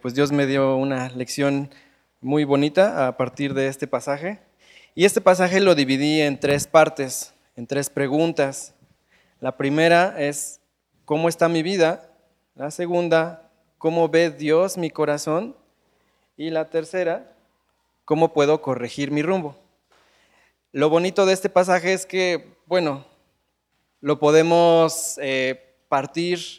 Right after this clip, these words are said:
en estas, en estas preguntas y la intención es que cada uno de nosotros nos las hagamos y nos las respondamos en el interior. No tienes que decirle a nadie, precisamente. Bueno, la primer pregunta, ¿cómo está mi vida? Si leemos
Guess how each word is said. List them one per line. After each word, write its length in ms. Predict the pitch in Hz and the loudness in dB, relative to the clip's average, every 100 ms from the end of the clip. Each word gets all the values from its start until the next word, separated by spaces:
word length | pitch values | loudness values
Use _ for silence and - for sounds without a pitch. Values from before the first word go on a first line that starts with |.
| _ | _
en 220 | 139 135 143 | -6 -4 -2
estas, 580 | 147 151 147 - - _ - | -4 -2 -4 -4 -16 _ -8
en 140 | 147 | -4
estas 240 | 147 165 | -2 -4
preguntas 760 | - 147 139 170 185 170 185 - _ _ _ - | -2 -2 0 -2 -2 -2 -2 -8 _ _ _ -4
y 100 | 151 | 2
la 140 | 151 | 2
intención 560 | 156 156 165 160 175 175 | 2 -2 -4 -2 -2 -4
es 100 | 165 | -6
que 120 | 151 | -6
cada 360 | 151 147 147 156 | -2 2 2 2
uno 340 | 156 151 143 | 0 -2 0
de 100 | 143 | 0
nosotros 800 | 160 165 143 143 156 160 - - - | -2 -2 -4 -2 -2 -2 -12 -18 -14
nos 320 | 117 123 120 | -8 -8 -6
las 220 | 131 123 | -6 -6
hagamos 540 | 131 151 151 156 190 - | -2 0 0 0 -2 -6
y 120 | 143 | -4
nos 140 | 135 | 0
las 140 | 139 139 | 0 0
respondamos 720 | 143 - 165 147 147 165 180 | -2 -4 2 2 2 -2 -4
en 160 | 127 123 | -8 -8
el 120 | 127 | -8
interior. 440 | 127 214 262 208 | -8 -4 -2 -2
No 180 | 160 165 | -4 -6
tienes 400 | 175 170 160 - | -8 -6 -6 -8
que 140 | 131 | -8
decirle 380 | 120 120 143 139 | -6 -6 -6 -4
a 40 | 127 | -2
nadie, 300 | 135 131 117 | -2 -4 -8
precisamente. 760 | _ - 123 127 120 117 113 _ _ _ _ _ _ _ _ - | _ -8 -8 -4 -4 -4 -8 _ _ _ _ _ _ _ _ -2
Bueno, 240 | 156 156 | 2 4
la 160 | 151 147 | 4 4
primer 300 | 151 170 - | 6 4 4
pregunta, 420 | 170 170 185 147 | 4 4 4 4
¿cómo 220 | 156 160 | 4 2
está 260 | 160 160 156 | 2 4 4
mi 140 | 156 | 4
vida? 300 | 175 185 202 | 0 4 4
Si 180 | 202 156 | 4 0
leemos 580 | 139 147 160 175 180 | 2 4 4 2 0